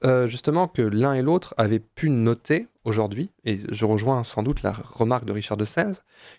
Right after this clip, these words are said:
qu'il y a un spectre qui hante finalement la puritani-, le, la sexualité. C'est celui du puritanisme. Et on voit qu'il se renouvelle sans cesse. Ce puritanisme, c'est peut-être un puritanisme de la prohibition. Il a vécu aux États-Unis,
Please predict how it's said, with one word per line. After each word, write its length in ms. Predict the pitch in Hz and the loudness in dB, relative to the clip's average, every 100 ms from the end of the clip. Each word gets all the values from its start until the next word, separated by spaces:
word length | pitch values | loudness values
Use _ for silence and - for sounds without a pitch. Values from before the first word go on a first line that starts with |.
| - | -2
qu'il 120 | - - _ _ _ _ | -2 -2 _ _ _ _
y 100 | 135 | 0
a 60 | 170 | 2
un 40 | |
spectre 460 | 170 - 220 - - | 0 0 0 -2 -8
qui 180 | - 120 | -2 0
hante 160 | 110 | 0
finalement 400 | - - 110 107 | -4 -4 -2 -2
la 100 | 107 | -2
puritani-, 520 | 98 110 104 107 101 - | -4 -8 -10 -12 -14 -2
le, 220 | 117 110 | 2 2
la 100 | 107 | 0
sexualité. 500 | - - 117 107 110 | -8 -6 -4 -4 -6
C'est 100 | - | -6
celui 220 | 131 170 | 0 0
du 80 | 156 | 0
puritanisme. 560 | 123 110 104 104 98 - _ | -2 -4 -2 -4 -6 -14 _
Et 100 | 127 | -2
on 40 | 117 | 0
voit 140 | 190 | 0
qu'il 140 | - | -2
se 100 | - | -4
renouvelle 380 | 120 117 113 131 | 0 0 2 0
sans 160 | - 113 | -2 -8
cesse. 400 | - 101 - - _ _ _ | -6 -8 -8 -14 _ _ _
Ce 140 | - | -4
puritanisme, 640 | 135 143 143 151 220 190 - | 0 2 2 0 0 -4 -8
c'est 160 | - - | -6 -2
peut-être 260 | 156 - | 0 0
un 60 | 123 | -4
puritanisme 520 | - 123 131 156 156 | -2 -2 0 0 0
de 60 | 107 | 0
la 80 | |
prohibition. 560 | - - 131 127 - 104 - _ _ _ | 0 0 -2 -4 -6 -8 -8 _ _ _
Il 120 | 110 | -2
a 40 | 104 | 0
vécu 280 | 107 - 123 | 0 0 -2
aux 40 | |
États-Unis, 560 | 104 107 107 117 175 | -2 -4 -2 0 0